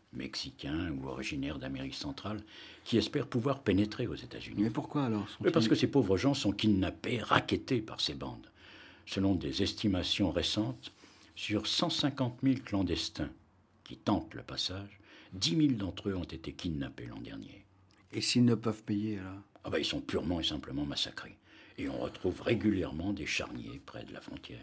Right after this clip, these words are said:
Speaker 2: Ouais. Le successeur de Fox, là, Calderón, hein, président Calderón,
Speaker 1: Hmm.
Speaker 2: va lui prendre une, une décision importante, hein.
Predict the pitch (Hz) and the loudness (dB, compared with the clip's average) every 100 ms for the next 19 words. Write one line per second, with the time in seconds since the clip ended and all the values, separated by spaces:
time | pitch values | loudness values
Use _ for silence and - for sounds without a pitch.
0 | - - - - - - - - 165 160 | -10 -12 -18 -16 -8 -6 -6 8 10 10
1 | 254 - 143 139 107 95 - 113 95 - | 8 6 6 6 6 4 2 2 2 0
2 | 85 85 - 117 117 113 107 95 90 95 | -4 -4 2 2 4 4 4 2 -2 -4
3 | 117 110 85 - - 104 101 107 107 95 | -4 -4 -8 -16 -12 -6 -4 0 0 -2
4 | 87 95 90 - 82 82 71 - 120 139 | -6 -4 -6 -8 -6 -4 -4 2 10 12
5 | 190 208 180 175 117 95 - - 110 - | 10 8 4 4 4 2 0 -6 -10 -4
6 | 123 113 117 - 107 220 107 214 - 269 | -2 2 2 0 2 4 4 0 6 6
7 | 240 151 165 | 6 4 0